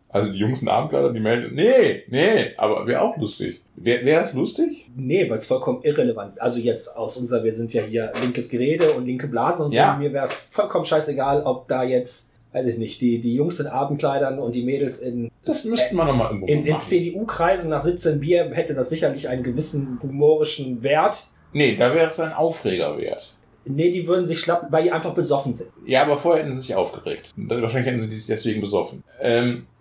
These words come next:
Speaker 2: Stimmt, das wäre dann, Muslime wären schon. Wahrscheinlich.
Speaker 1: Wahrscheinlich, wahrscheinlich. Ähm,
Speaker 2: Was, was ich sagen wollte, so, du hast den, den Kapitalismus, da waren wir ja gerade schon, der Kapitalismus, der funktioniert ja so, dass er dir sagt, alles, alles ist möglich. Erstmal grundsätzlich alles möglich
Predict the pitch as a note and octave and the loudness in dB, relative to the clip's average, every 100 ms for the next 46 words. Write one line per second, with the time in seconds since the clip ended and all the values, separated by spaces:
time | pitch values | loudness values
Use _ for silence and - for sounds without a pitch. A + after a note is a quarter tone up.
0 | - - B2+ A#2 A2 A#2+ B2 A2+ A2+ A2 | -12 -6 -4 -4 -2 0 2 2 -2 -4
1 | G2+ - B2+ B2 C3 B2 A2+ G2+ - - | -10 -10 -6 -2 0 0 0 -4 -6 -12
2 | _ A#2 - G#2+ - B2+ B2+ D3 G#2+ G2 | _ -4 0 -2 -2 -2 2 2 2 -4
3 | - - F#2+ E2+ - _ _ - A2+ G#2+ | -16 -10 -6 -6 -10 _ _ -4 0 2
4 | A2 A2 F3+ - C3 B2 - G#2 A#2 A#2 | 0 0 -2 0 0 0 -4 -4 -4 0
5 | D3 G#3 - - - - D3 C#3+ B2 D3+ | 0 0 -2 -10 -16 -4 -2 0 -2 -2
6 | D3 C#3+ F#3 - G#3 D3 C3+ C#3+ B2 - | -2 0 0 0 0 0 -2 0 0 0
7 | - G3+ - F#3 F#3+ C#3+ B2 D#3 D#3 C3 | 0 0 0 0 0 -2 -2 -2 0 0
8 | F3 F3 F3 D3 C#3 D3 C3+ D#3 B2+ C#3+ | 0 -2 -2 -4 -4 -2 0 0 2 0
9 | E3+ C#3+ C#3+ C3 B2+ B2 B2 B2+ D3 E3+ | 0 0 -2 0 0 0 -2 0 0 -2
10 | - C#3 F#3 G3+ - - D3+ F#3+ - - | -2 0 0 -2 -6 -4 -2 -2 -4 -2
11 | B2+ A#2 - - B2 C#3+ B3+ A3 F3 - | 0 -2 -8 -8 -4 -2 0 2 0 -2
12 | C#3 C3+ C#3+ F3 A#3+ D#4 - | -2 0 2 2 0 -4 -6